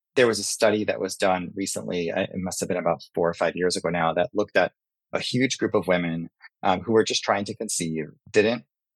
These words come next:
get fertility treatment. They were trying on their own and looked at their A M H, and it wasn't really correlated to which one got pregnant or not. So I, I would say it's not a great factor to try to figure out if you're gonna hit menopause or not. It's really used primarily to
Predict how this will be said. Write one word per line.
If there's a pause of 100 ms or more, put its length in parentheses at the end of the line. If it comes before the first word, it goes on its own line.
(280)
get
fertility
treatment.
They
were
trying (100)
on
their
own
and
looked
at
their
A
M
H, (320)
and
it
wasn't
really
correlated
to
which
one
got
pregnant
or
not. (560)
So
I,
I
would
say
it's
not
a (460)
great (100)
factor
to
try
to
figure
out (380)
if
you're
gonna (420)
hit
menopause
or
not.
It's
really
used
primarily
to